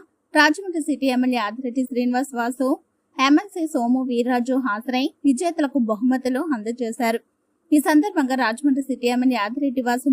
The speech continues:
మాట్లాడుతూ, రాజమహేంద్రవరం సాంస్కృతిక రాజధాని కాకుండా క్రీడల్లో కూడా మంచి పేరు ఉందని అన్నారు.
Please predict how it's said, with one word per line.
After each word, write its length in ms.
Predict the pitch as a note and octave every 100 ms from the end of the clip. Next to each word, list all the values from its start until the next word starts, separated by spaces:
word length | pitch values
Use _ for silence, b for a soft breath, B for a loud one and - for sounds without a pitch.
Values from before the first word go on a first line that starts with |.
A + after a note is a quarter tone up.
| A#3
మాట్లాడుతూ, 460 | F#3+ A3+ A3+ C4 C4+ - _ _ _ _ _ - C#4
రాజమహేంద్రవరం 920 | D4+ A4 G4 C4 C#4 C4 B3+ B3+ D4 C4
సాంస్కృతిక 540 | A#3 - C#4 B3+ B3 C4
రాజధాని 560 | G#3+ A#3 C4 B3+ B3+ B3+ C4
కాకుండా 480 | G3+ - B3+ B3+ B3+ F#4 _ _ _ -
క్రీడల్లో 460 | D#4 D#4+ G#4+ F4+ D4
కూడా 180 | C4 B3 C4+
మంచి 220 | A#3 B3+ C4+ A#3
పేరు 220 | A3+ C#4 A#3+
ఉందని 320 | A#3 B3 C4+ F4
అన్నారు. 300 | G#3 A3 A3+